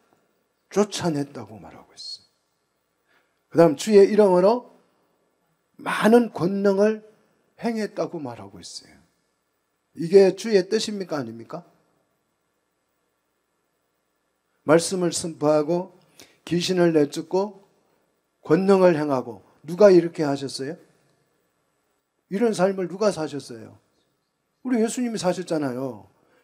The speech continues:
정말 예수님 닮은 사람들 아닙니까? 선지자 노릇을 했다라는 말은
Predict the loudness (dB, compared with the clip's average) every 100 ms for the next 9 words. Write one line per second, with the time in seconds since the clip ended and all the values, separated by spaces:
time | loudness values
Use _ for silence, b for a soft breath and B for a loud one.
0 | _ _ -14 -6 -2 0 -2 -4 -4 -4
1 | -6 -4 -4 -4 0 -2 -4 -8 -8 -8
2 | -12 -14 -16 -16 _ _ _ _ _ _
3 | _ _ _ _ _ _ _ _ _ _
4 | _ _ _ _ _ _ _ _ _ _
5 | _ _ _ -4 -2 0 2 2 2 0
6 | 0 0 0 0 0 -2 -2 -2 -2 -4